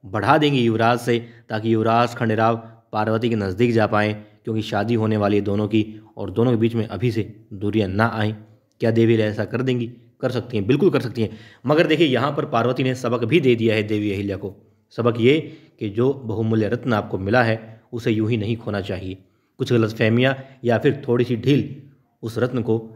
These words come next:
आपसे दूर कर सकती है, तो ऐसा नहीं करना चाहिए, जो देवी अहिल्या कर चुकी है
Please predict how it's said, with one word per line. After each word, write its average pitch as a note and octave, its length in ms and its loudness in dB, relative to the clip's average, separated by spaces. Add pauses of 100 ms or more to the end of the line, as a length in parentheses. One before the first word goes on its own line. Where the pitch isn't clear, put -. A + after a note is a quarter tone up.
आपसे G#2 260 -6
दूर A#2 180 2
कर A2 120 -2
सकती - 300 -10
है, F#2 240 -14 (220)
तो G#2+ 80 -6
ऐसा G#2 180 -2
नहीं G#2 200 -2
करना G2 220 -4
चाहिए, F#2 300 -6 (240)
जो D3 120 6
देवी C3 240 4
अहिल्या A#2 180 0
कर A#2 200 -4
चुकी G#2 300 -8
है G#2 220 -10